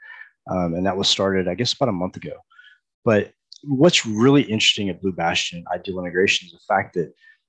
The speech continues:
when I went to work there, I was, I was brought on by Luke McCombie, Pyro. And I, I took the job based on our relationship because I always respected Luke and, and he does phenomenal work.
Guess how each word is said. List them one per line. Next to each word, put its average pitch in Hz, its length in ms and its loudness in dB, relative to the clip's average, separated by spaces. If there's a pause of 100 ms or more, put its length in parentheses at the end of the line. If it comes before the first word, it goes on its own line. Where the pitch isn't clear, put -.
(320)
when 104 200 0
I 104 200 0
went 151 200 2
to 117 100 0
work 98 320 0
there, 78 380 -4 (160)
I 95 60 -8
was, 98 220 -6
I 107 100 -2
was 104 140 0
brought 104 260 2
on 104 220 0
by 87 240 -2
Luke 92 260 -4
McCombie, 85 460 -8
Pyro. - 340 -6 (840)
And 95 640 0
I, 101 220 -2
I 113 100 0
took - 200 -4
the 143 80 0
job 107 280 2 (160)
based 117 300 2
on 95 360 -2
our 90 180 -2
relationship - 560 -6 (120)
because 85 220 -18
I - 180 -10
always 98 300 -2
respected 90 520 -4
Luke 90 280 -2
and, 80 180 -18
and 82 300 -18
he 104 100 0
does 92 220 4
phenomenal 92 460 2
work. 110 320 2